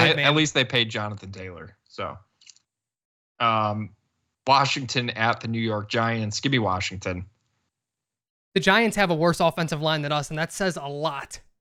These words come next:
Speaker 2: They fucking stink.
Speaker 1: Tyra-,
Speaker 2: Someone
Speaker 1: Tyrod Taylor looked pretty good, though.
Speaker 2: I'm go-,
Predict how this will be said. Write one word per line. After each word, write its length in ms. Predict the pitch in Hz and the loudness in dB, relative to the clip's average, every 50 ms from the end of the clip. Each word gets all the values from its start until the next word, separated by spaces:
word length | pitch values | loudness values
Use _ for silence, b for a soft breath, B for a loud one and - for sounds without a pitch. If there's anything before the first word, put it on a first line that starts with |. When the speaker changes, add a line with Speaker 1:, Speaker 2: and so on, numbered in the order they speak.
| _ _ _ _ _ _ _ _ _ _ _ _ _ _ _ _ _ _ 151 | _ _ _ _ _ _ _ _ _ _ _ _ _ _ _ _ _ _ 0
Speaker 2:
They 220 | 185 208 214 175 | 2 2 2 2
fucking 480 | - - - - 165 180 - 156 143 - | -2 -6 -2 0 0 0 0 -4 -10 -12
stink. 340 | - - - 104 117 120 123 | -4 2 4 4 4 4 2
Speaker 1:
Tyra-, 80 | 120 - _ _ _ _ - | -2 -6 _ _ _ _ -2
Speaker 2:
Someone 300 | - 240 254 269 262 - | 0 0 2 4 2 2
Speaker 1:
Tyrod 340 | - - 101 101 113 135 139 | 2 0 2 2 4 2 4
Taylor 320 | 117 139 160 185 175 156 147 | 4 2 2 2 2 2 0
looked 160 | 151 147 - | -2 -2 -4
pretty 160 | - 156 143 | -6 -6 -6
good, 180 | 151 175 175 156 | -6 -8 -4 -2
though. 220 | 139 139 139 - _ - | -2 -2 -2 -4 _ 0
Speaker 2:
I'm 160 | 180 190 175 | 0 2 4
go-, 180 | 202 202 202 | 4 4 4